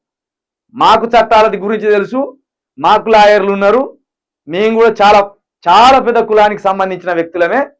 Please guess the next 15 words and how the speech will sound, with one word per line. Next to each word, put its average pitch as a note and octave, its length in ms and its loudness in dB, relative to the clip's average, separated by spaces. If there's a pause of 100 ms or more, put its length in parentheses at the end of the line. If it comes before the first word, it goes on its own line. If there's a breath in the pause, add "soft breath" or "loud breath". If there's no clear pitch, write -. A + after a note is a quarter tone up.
(540)
మా E3 180 0
వెనుక G#3 220 0
కూడా G3 440 2 (220 soft breath)
నువ్వు F#3+ 140 -2
అంటావు A3 200 2
కదా, G#3+ 360 2 (1200)
దానికంటే G3+ 540 0
ఎక్కువనే A3+ 280 0
ఉన్నది. G3 360 -2 (720)
ఏం C4+ 180 2
చర్యలు B3+ 300 2
తీసుకుంటో A#3 340 -4
తీసుకో, A3+ 600 -6 (520)
భయపడేది A#3 560 4
లేదు. G3+ 420 2